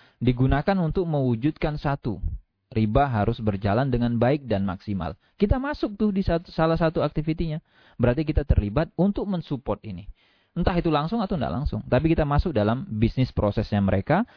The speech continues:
satu kesatuan di dalam sistemnya mereka,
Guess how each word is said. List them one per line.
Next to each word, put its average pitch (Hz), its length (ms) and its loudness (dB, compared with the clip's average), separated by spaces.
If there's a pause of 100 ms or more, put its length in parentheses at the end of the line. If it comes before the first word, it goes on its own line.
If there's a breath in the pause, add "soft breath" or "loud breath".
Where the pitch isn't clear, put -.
(260 soft breath)
satu 104 320 2
kesatuan 104 640 2
di 104 80 2
dalam 95 320 0
sistemnya 98 560 0
mereka, 135 400 0